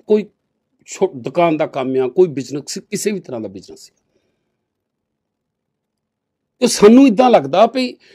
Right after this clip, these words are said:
ਅਸੀਂ, ਜੋ ਸਾਡੇ ਕੋਲ ਆ ਉਹ ਮੇਰਾ ਆ, ਬਾਕੀ ਹੁਣ ਸਾਰੀ ਉਮਰ ਸਾਡੀ ਇੱਦਾਂ ਲੰਘਦੀ ਆ ਵੀ ਬਸ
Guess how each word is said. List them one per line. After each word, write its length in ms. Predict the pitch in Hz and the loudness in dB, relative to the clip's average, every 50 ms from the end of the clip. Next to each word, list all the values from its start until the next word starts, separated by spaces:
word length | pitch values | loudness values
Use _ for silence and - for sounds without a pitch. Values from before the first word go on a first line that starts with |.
| _ _ _ _ 208 | _ _ _ _ -2
ਅਸੀਂ, 220 | - - - 233 208 | -2 -2 -4 -6 -6
ਜੋ 260 | 156 - 185 220 240 | -2 2 4 4 4
ਸਾਡੇ 460 | 226 - - - - 170 160 151 226 | 2 -2 -6 -4 -2 -2 2 2 2
ਕੋਲ 480 | 226 - _ - 196 214 233 247 226 202 | 2 2 _ 2 6 6 8 8 8 8
ਆ 160 | 156 127 - - _ - _ - | 6 4 -2 -10 _ -18 _ 0
ਉਹ 120 | 302 285 | 2 4
ਮੇਰਾ 420 | 233 175 147 139 160 180 190 202 | 4 2 2 0 4 4 6 6
ਆ, 20 | 190 | 4
ਬਾਕੀ 540 | 156 127 139 156 147 _ _ - 156 139 - _ _ _ _ _ _ _ _ _ _ _ _ _ _ _ _ _ _ _ _ _ _ _ _ _ _ _ _ _ _ _ - | 2 0 -4 -4 -4 _ _ -14 -14 -14 -14 _ _ _ _ _ _ _ _ _ _ _ _ _ _ _ _ _ _ _ _ _ _ _ _ _ _ _ _ _ _ _ -2
ਹੁਣ 100 | 285 294 | -2 -2
ਸਾਰੀ 440 | - - - - - 247 269 294 277 | -2 -2 -6 0 2 2 4 4 2
ਉਮਰ 180 | 262 240 226 | 0 0 0
ਸਾਡੀ 340 | 233 - - 226 220 202 226 | -2 -2 -2 -2 -2 0 -2
ਇੱਦਾਂ 240 | 220 180 165 214 185 | -4 2 2 2 2
ਲੰਘਦੀ 420 | 156 123 120 139 170 185 185 180 | 2 0 -2 -4 -6 -6 -2 -2
ਆ 120 | 180 170 165 - _ _ _ _ _ | -2 -2 -2 -10 _ _ _ _ _
ਵੀ 80 | 247 240 240 _ _ _ _ _ _ _ - _ - | -2 -2 -2 _ _ _ _ _ _ _ -20 _ -8
ਬਸ 340 | 165 190 196 - - - | -2 -2 -2 -2 -4 -12